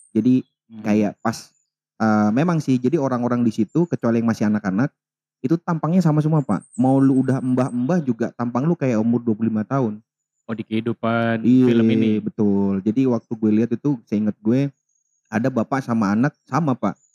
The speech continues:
Speaker 1: Perawakannya gitu kan, keriput-keriputnya
Speaker 2: Hmm.
Speaker 1: juga masih seger-seger lah, dua puluh lima tahun ya kan. Nah, gitu. Terus, em, oh, terlahir itu ternyata belum berkurang, Pak, umurnya, Pak.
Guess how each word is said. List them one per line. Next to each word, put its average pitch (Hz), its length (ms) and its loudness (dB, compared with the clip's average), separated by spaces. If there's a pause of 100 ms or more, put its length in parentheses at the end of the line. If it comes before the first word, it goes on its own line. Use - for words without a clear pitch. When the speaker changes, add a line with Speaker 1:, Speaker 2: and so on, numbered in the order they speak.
(400)
Speaker 1:
Perawakannya 117 1120 2
gitu 101 160 -2
kan, 104 180 -2
keriput-keriputnya 117 800 -2
Speaker 2:
Hmm. 135 60 -8
Speaker 1:
juga 110 180 -2
masih 107 260 -4
seger-seger 139 440 -4
lah, 151 140 0
dua 101 100 -6
puluh 104 100 0
lima 101 140 -2
tahun 123 340 -2
ya 104 140 -2
kan. 98 240 -2 (640)
Nah, 104 500 2
gitu. 98 500 -2 (200)
Terus, 160 460 0 (200)
em, 120 920 2 (640)
oh, 190 420 2
terlahir 135 720 -2
itu 107 340 0
ternyata 117 640 -2
belum 113 560 0 (540)
berkurang, 160 680 0
Pak, 151 160 -2
umurnya, 131 520 0
Pak. 107 680 0